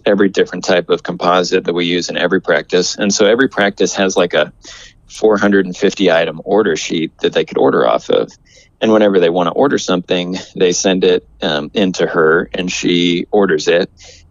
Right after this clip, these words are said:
But before she orders it, she just price checks, make sure, you know, "Okay, we're still getting this for the lowest price." Well, I think this new Zen Supply software does exactly what she's been doing, but it's all just automated,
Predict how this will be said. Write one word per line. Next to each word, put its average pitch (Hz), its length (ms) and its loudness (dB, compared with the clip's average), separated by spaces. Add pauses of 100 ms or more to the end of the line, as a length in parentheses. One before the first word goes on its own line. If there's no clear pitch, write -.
But 113 140 2
before 117 260 2
she - 100 -2
orders 101 260 2
it, 92 120 0
she - 100 -6
just 98 240 -4
price 85 300 -2
checks, 85 340 -2
make 92 160 -4
sure, 85 400 0 (240)
you 113 80 -4
know, 82 260 -2
"Okay, 95 220 -2
we're 90 140 0
still 92 240 -2
getting 82 260 -4
this 85 140 -6
for - 100 -16
the 82 100 0
lowest 82 300 -2
price." 98 460 0 (480)
Well, 104 400 2
I 95 100 0
think 135 220 -2
this 104 180 0
new 101 160 0
Zen 90 240 -2
Supply 90 400 -2
software 90 800 -2 (200)
does 95 220 0
exactly 87 540 -2
what 82 220 -2
she's 85 260 -2
been 71 180 -6
doing, 78 460 0 (380)
but 95 100 2
it's 87 180 0
all 90 140 4
just 85 220 -6
automated, 92 640 0